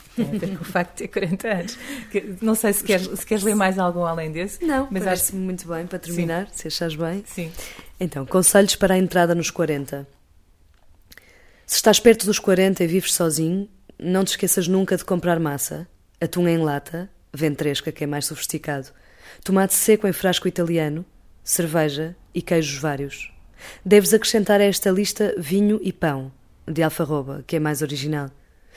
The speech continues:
Speaker 2: Congele-se o pão, já fatiado. O importante é ter em casa o que não se estraga. Para isso, bastamos nós. O importante é congelarmos os restos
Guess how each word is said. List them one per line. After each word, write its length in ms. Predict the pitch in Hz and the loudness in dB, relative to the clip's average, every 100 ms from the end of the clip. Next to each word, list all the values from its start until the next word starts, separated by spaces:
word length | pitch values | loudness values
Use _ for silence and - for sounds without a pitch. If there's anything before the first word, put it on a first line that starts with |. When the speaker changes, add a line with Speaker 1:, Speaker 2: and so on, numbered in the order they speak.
| - - | -20 0
Speaker 2:
Congele-se 540 | 196 185 196 196 - | 2 6 6 6 2
o 40 | 202 | 0
pão, 300 | 165 139 135 _ - | -2 -4 -8 _ -10
já 160 | 151 165 | -2 -2
fatiado. 500 | - 165 160 131 - - _ - _ - - 202 | 0 -2 -2 -4 -8 -20 _ -20 _ -20 -6 2
O 80 | |
importante 580 | 202 190 - 190 190 - - | 4 4 0 2 2 -2 -4
é 80 | 190 | 0
ter 140 | 180 | 2
em 100 | 175 | 2
casa 280 | 180 170 170 | 2 2 2
o 40 | |
que 80 | 170 | 0
não 100 | 165 | -2
se 100 | 151 | 0
estraga. 500 | - 151 139 131 135 - _ _ - | -2 -2 -4 -4 -10 -14 _ _ -4
Para 160 | 160 151 | 0 2
isso, 340 | 160 - - - _ | 0 -2 -10 -18 _
bastamos 440 | 156 165 160 151 143 | -4 -2 0 -2 -4
nós. 400 | 143 131 - - _ - - - | -6 -6 -10 -12 _ -20 -20 -8
O 120 | 180 202 | 2 4
importante 580 | 190 - 196 202 - - | 4 2 4 4 0 -4
é 80 | 190 | 0
congelarmos 540 | 196 170 180 175 170 | 2 2 2 2 2
os 120 | 175 | 0
restos 500 | - 151 131 - - | 0 -2 -2 -8 -10